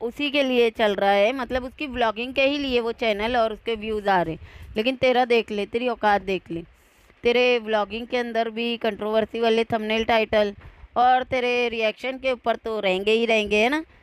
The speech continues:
तेरी औकात देख ले, तू खुद क्या कर रहा है। हाँ,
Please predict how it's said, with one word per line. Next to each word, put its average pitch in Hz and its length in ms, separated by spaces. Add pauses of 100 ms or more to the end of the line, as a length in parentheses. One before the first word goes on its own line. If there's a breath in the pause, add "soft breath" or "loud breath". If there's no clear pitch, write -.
(120 soft breath)
तेरी 285 160
औकात 269 400
देख 254 240
ले, 269 160
तू 269 120
खुद 254 300
क्या 240 260
कर 233 200
रहा 202 140
है। 202 220 (380)
हाँ, 262 220